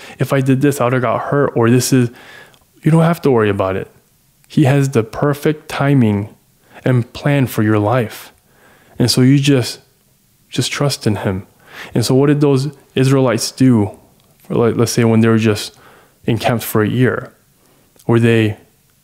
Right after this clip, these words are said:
praying to God, "Please go, let us go tomorrow, please"? And he doesn't go tomorrow and they get disappointed. No, they shouldn't do that. Neither should you.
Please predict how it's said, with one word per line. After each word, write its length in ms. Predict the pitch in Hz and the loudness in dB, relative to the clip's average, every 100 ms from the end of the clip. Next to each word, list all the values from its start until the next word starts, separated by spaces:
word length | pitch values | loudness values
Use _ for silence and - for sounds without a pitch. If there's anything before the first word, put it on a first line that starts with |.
| _ - | _ -6
praying 280 | 143 143 | 0 0
to 120 | 127 131 | 0 -2
God, 320 | 131 131 127 | 0 -2 -4
"Please 640 | - 190 196 185 160 131 | 0 4 6 6 4 2
go, 160 | 127 147 | 0 2
let 140 | 147 | 2
us 120 | 135 - | 0 -2
go 120 | 139 | -4
tomorrow, 720 | - 139 123 117 104 110 - - - - - | -2 0 0 0 -2 -4 -8 -16 -16 -16 -8
please"? 640 | - 165 185 180 170 127 117 | 0 4 6 6 6 4 2
And 200 | 113 104 | 0 2
he 100 | 127 | 0
doesn't 260 | 131 127 | 2 2
go 140 | 117 113 | 0 -2
tomorrow 440 | - 117 117 113 | -2 -2 0 2
and 100 | 107 | 2
they 80 | 110 | 2
get 420 | 117 - - _ | 0 -2 -8 _
disappointed. 580 | 123 - 127 - 120 107 | -8 -8 -6 -2 0 2
No, 140 | 135 | 0
they 120 | 123 135 | 0 -2
shouldn't 340 | - 160 139 | -2 -4 0
do 160 | 143 156 | 2 2
that. 280 | 107 98 - - - - | 2 -2 -8 -20 -8 0
Neither 220 | 143 131 | 2 2
should 280 | - 123 135 | 2 0 2
you. 400 | 139 113 113 | 2 2 -2